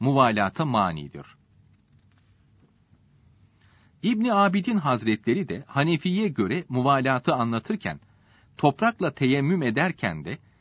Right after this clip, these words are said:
suyla yıkamak olmadığı halde normal şartlarda bir uzuv kuruyacak kadar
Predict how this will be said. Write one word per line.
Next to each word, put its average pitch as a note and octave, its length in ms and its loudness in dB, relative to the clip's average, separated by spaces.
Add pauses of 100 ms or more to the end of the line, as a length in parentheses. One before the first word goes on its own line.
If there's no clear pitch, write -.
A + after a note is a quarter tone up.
(140)
suyla G#3 420 -2
yıkamak A#2+ 540 -2
olmadığı D3 460 0
halde E2+ 460 -6 (320)
normal C3 440 2
şartlarda A#2+ 720 0
bir B2 160 2 (120)
uzuv B2 360 2
kuruyacak A2+ 640 0
kadar A2+ 280 0